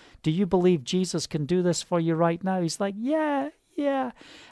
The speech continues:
I just lay hands on him and I just pray and ask the Father to supernaturally deliver him. It doesn't look like anything happens. All I see is his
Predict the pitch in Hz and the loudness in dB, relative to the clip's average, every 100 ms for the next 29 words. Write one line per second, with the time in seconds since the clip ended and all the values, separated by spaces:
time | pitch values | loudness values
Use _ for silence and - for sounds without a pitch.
0 | - 143 180 - 170 185 190 156 185 185 | -6 0 0 0 -2 2 2 2 2 2
1 | 175 170 170 156 135 123 170 - - - | 2 0 2 2 0 0 -2 -2 -12 -4
2 | 180 180 170 165 160 - 123 - - 180 | 0 2 2 2 -2 -2 -4 -4 0 2
3 | 185 170 - 143 - - - - - 220 | 4 2 2 0 0 -18 -10 -4 0 2
4 | 196 180 175 175 - 175 151 139 131 175 | 2 2 4 0 0 -2 0 0 4 4
5 | 170 175 165 135 - - - 170 214 208 | 4 4 2 0 -14 -14 -4 4 4 4
6 | 185 190 202 190 180 185 190 180 175 147 | 0 0 0 4 4 4 2 2 -2 0
7 | 196 202 165 135 175 196 180 165 - 202 | 0 2 0 0 0 2 2 0 0 2
8 | 180 147 143 | 2 2 -4